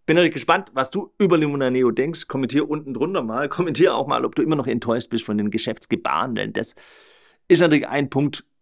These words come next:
über den man auf jeden Fall sprechen muss. Und da ich, ja, begeistert bin von Lumina Neo, wird auch immer wieder was kommen. Deshalb nicht vergessen, meinen Kanal zu abonnieren, dann kriegst du das mit. Hier gibt's eine ganze Lumina Neo Playlist. Hier gibt's mein letztes Video und dann sehen wir uns schon beim nächsten Mal.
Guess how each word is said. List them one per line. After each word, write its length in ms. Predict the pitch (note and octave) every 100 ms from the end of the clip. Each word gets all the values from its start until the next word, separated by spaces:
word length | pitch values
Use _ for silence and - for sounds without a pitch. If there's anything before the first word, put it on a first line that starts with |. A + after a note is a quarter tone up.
| -
über 180 | C3 A#2
den 180 | A#2+ A#2+
man 100 | -
auf 180 | G#2
jeden 200 | A2+ A2+
Fall 240 | A2 F2+ -
sprechen 420 | - - F#2 F#2
muss. 200 | - -
Und 160 | - A4+
da 140 | G3
ich, 220 | G3+ - _ _ _ _ _ -
ja, 420 | A2 G#2+ D3+ - _ _ _ -
begeistert 400 | C3 C#3+ E3 D3+
bin 120 | D3+
von 120 | D3+
Lumina 240 | C#3+ C#3+ C3
Neo, 220 | C3 B2
wird 120 | G#2+
auch 100 | G#2+
immer 200 | B2+ A2+
wieder 160 | B2+ A2+
was 180 | F#2
kommen. 280 | - D#3 G#3 - - _ _ _ B2+
Deshalb 220 | B2 C3
nicht 100 | A#2
vergessen, 340 | A#2+ A#2+ A#2
meinen 280 | G#2 G#2 G#2
Kanal 360 | A2+ G#2+ G2 -
zu 80 |
abonnieren, 220 | C3+ C3+ A#2
dann 80 |
kriegst 180 | A2 G#2+
du 40 | G#2
das 100 | E3
mit. 160 | F3+
Hier 140 | - C#3+
gibt's 160 | A#2+
eine 60 | B2+
ganze 260 | C3 B2
Lumina 360 | A2 C3 C#3+ A2
Neo 260 | A2+ A2 G2+
Playlist. 540 | - D3 F3 F3 - _
Hier 100 | -
gibt's 140 | C3+ -
mein 160 | G2+
letztes 320 | A#2+ - B2+ -
Video 440 | A#2+ A#2+ A#2+ - -
und 140 | D3
dann 100 | C3
sehen 120 | A#2
wir 100 | A2
uns 100 | G2+
schon 140 | - F#2
beim 120 | E2
nächsten 260 | D#2+ - -
Mal. 160 | -